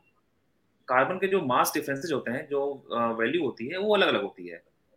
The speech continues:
तो अगर हम जो है अपने दांत के जो एनिमल हैं, उसका कार्बन की स्टडी करें, तो हमें अच्छे से चल जाएगा पता कि हम किस तरह का खाना खाए हैं, किस तरह का प्लांट हम कंज्यूम किए हैं, ठीक है? तो उससे हम,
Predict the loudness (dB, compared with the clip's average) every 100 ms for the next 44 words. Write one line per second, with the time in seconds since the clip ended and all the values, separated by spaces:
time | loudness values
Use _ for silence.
0 | _ _ -20 -6 2 4 6 4 2 0
1 | 0 2 2 0 2 4 2 2 0 0
2 | 0 2 0 0 -2 -4 -4 -2 2 6
3 | 6 2 -2 -4 0 0 0 0 0 -4
4 | -8 _ _ -2 0 0 0 -2 -2 -4
5 | -2 2 4 4 2 0 0 0 -2 -2
6 | 2 4 4 4 0 0 -8 -4 0 0
7 | 2 0 0 -2 -6 _ _ _ -6 -2
8 | 2 4 4 0 2 2 2 -2 -2 0
9 | -2 -6 -10 -12 -16 _ _ _ _ _
10 | -10 -4 -4 -4 -4 -2 2 2 4 0
11 | -4